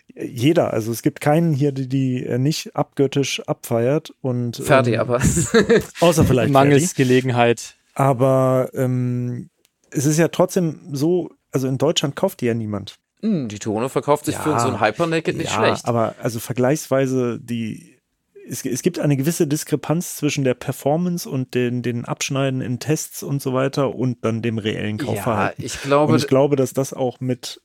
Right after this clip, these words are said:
Speaker 1: einerseits natürlich Vorbehalten gegenüber der Marke und, äh, Erfahrungen mit Ersatzteilen, äh, Reparaturen et cetera zu tun hat und halt auch so ein bisschen fehlendem Image halt vielleicht irgendwie, ne?
Speaker 2: Das Image ist natürlich, Aprilia ist eine Fanmarke, so
Speaker 1: Genau.
Speaker 2: eine Kennermarke.
Speaker 1: Genau, das ist was
Speaker 2: Äh,
Speaker 1: für Konnoisseure,
Speaker 2: für Konnoisseure
Speaker 1: aber
Speaker 2: und
Speaker 1: irgendwie
Speaker 2: für
Speaker 1: so die breite Masse erreicht das nicht so richtig.
Speaker 2: Mm, f-,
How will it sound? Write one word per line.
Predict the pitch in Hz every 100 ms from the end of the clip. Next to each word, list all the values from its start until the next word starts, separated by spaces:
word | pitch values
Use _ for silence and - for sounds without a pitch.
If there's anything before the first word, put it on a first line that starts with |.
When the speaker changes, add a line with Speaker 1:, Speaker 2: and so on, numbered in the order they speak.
| _
Speaker 1:
einerseits | 131 135 123 127 131
natürlich | 127 - 120
Vorbehalten | - 139 135 123 123 -
gegenüber | 123 120 117 113 120
der | 110
Marke | 107 113 143 156 147 143
und, | 127 - 113 113 107 -
äh, | -
Erfahrungen | 110 - 123 120 120
mit | 113 -
Ersatzteilen, | 104 120 - - 123 123 123 120 120 123
äh, | - 107
Reparaturen | 113 110 110 113 131 139
et | 117
cetera | - 123 120
zu | -
tun | - 123
hat | 120 - - - _ -
und | 107
halt | 110
auch | 113
so | 110
ein | 117
bisschen | 113 113
fehlendem | - 117 117 113 113 113 _ _ -
Image | 139 139 -
halt | - 92 -
vielleicht | - 95 - -
irgendwie, | 92 104
ne? | - 165
Speaker 2:
Das | 156
Image | 160 185 196 175
ist | 170 -
natürlich, | 180 175 -
Aprilia | 151 180 202
ist | -
eine | 185
Fanmarke, | - 190 196 190 143 117 - 127
so | 113 123
Speaker 1:
Genau. | 180 120
Speaker 2:
eine |
Kennermarke. | 101 185 185 170 143 123 117 151
Speaker 1:
Genau, | 131 113
das | 110 110
ist | 117 143
was | 135
Speaker 2:
Äh, | 131
Speaker 1:
für | 135
Konnoisseure, | - 139 135 - 147 147 185
Speaker 2:
für | 190 214
Konnoisseure | 190 180 135 139 139
Speaker 1:
aber | 185
Speaker 2:
und | 156
Speaker 1:
irgendwie | 156 147
Speaker 2:
für | 180 175
Speaker 1:
so | 143
die | 131
breite | 123 110 123 143 135
Masse | 120 131 - 156
erreicht | 156 123 123 139 113
das | 107
nicht | 104 -
so | -
richtig. | - _ 175 165 165
Speaker 2:
Mm, | 165 147
f-, | -